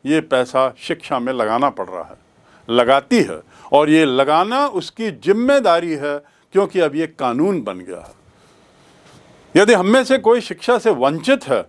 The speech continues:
तो हम शासन को शिकायत कर सकते हैं और उस, उस आधार पे शासन पे कार्रवाई हो सकती है। दूसरे शब्दों में,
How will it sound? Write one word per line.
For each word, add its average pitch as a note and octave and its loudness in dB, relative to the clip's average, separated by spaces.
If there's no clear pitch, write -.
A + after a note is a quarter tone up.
तो F3 2
हम F3+ 0
शासन D3 -2
को A3 0
शिकायत G#3 0
कर E3+ -6
सकते - -14
हैं F#2 -16
और D#3 4
उस, - -4
उस D#3 0
आधार C#3 2
पे A3 -2
शासन C3 -10
पे D#3 -12
कार्रवाई D3 -2
हो D#3+ -6
सकती - -18
है। F#2+ -20
दूसरे D3 4
शब्दों D3 0
में, A#3 0